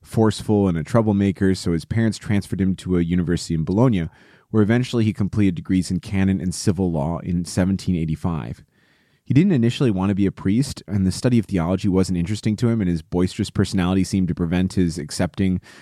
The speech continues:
of the vocation his parents wanted for him. But finally, in seventeen eighty-three, thanks to the help of a couple of good spiritual directors,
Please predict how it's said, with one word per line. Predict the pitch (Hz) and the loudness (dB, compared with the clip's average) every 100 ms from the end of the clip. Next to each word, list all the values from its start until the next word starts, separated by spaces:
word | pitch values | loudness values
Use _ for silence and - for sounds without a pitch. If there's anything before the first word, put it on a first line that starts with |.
| - | -12
of | 95 87 | -4 0
the | |
vocation | 87 90 95 90 95 | 2 2 2 0 -2
his | 82 | -2
parents | - 90 101 - | -2 -2 -2 -2
wanted | 107 101 | -2 -2
for | 110 | -2
him. | 113 | -2
But | 110 | -2
finally, | - 123 170 147 | -4 0 0 2
in | 101 | 0
seventeen | - 120 131 - 113 | 0 0 -2 -2 0
eighty-three, | 104 - 92 | 2 2 -2
thanks | 90 113 131 | -2 -4 -4
to | - | -4
the | 107 | -2
help | 104 98 | -2 -4
of | 90 | -6
a | |
couple | - 104 - | -4 -6 -2
of | 98 - | -2 2
good | 101 95 | 2 2
spiritual | - 120 127 - | 0 0 0 -2
directors, | 87 80 - 85 - | -2 -2 -2 -4 -4